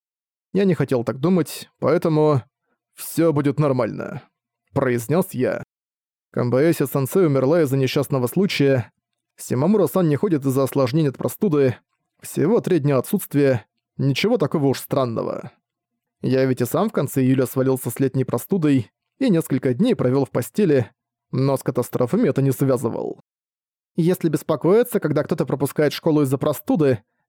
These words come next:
то еще больше надо беспокоиться о Маки-сан, которая вообще в больнице», сказала это. «Точно», кивнул я. «Я тоже согласен, Со», заявил Ягисава. «Вот только случай с Куроя меня все-таки беспокоит.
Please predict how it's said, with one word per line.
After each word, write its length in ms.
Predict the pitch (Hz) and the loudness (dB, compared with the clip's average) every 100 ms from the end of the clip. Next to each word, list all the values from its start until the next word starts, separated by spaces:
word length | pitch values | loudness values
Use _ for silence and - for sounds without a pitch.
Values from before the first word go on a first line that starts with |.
| _ | _
то 120 | 294 | 0
еще 260 | 190 - | 2 0
больше 240 | 147 208 - | 0 0 2
надо 140 | 156 | 0
беспокоиться 640 | 143 - 147 - 226 - 151 | 0 -2 -4 0 0 0 0
о 40 | |
Маки-сан, 600 | 165 160 151 151 - 233 | 0 0 -2 -2 0 0
которая 280 | 143 139 151 | 0 0 2
вообще 260 | 147 - 170 | 2 0 -2
в 40 | |
больнице», 680 | 135 147 131 117 - - 127 - _ _ _ - | 0 2 0 -2 -6 -8 -10 -16 _ _ _ -20
сказала 520 | - 139 127 131 123 | -4 -2 0 2 2
это. 460 | 107 - - - _ _ _ _ _ | 0 -2 -6 -8 _ _ _ _ _
«Точно», 600 | - 139 - - 110 135 - _ _ | -2 -2 -2 -6 -8 -10 -18 _ _
кивнул 420 | - 139 120 165 147 | -4 -2 0 0 2
я. 400 | 120 110 - - _ _ _ _ _ | 0 -2 -6 -16 _ _ _ _ _
«Я 240 | 135 220 | 0 2
тоже 200 | 254 311 | 2 0
согласен, 460 | 165 170 165 143 139 | 0 2 2 2 -4
Со», 400 | - 139 117 131 - _ _ _ | -2 -2 -2 -8 -16 _ _ _
заявил 540 | 131 127 131 139 139 | -4 -2 2 2 2
Ягисава. 680 | 131 127 139 - 131 - - - _ _ _ _ - | 2 0 -2 -2 -4 -4 -10 -16 _ _ _ _ -4
«Вот 320 | 131 208 262 | 2 2 2
только 280 | 277 247 208 | 0 0 0
случай 340 | 226 277 196 | 0 2 0
с 60 | - | 0
Куроя 360 | 160 233 233 | 2 4 4
меня 260 | 156 175 175 | 4 2 2
все-таки 300 | 196 180 156 | 0 0 0
беспокоит. 840 | 143 - 165 240 170 - - - | -2 -2 -2 2 0 -2 -12 -20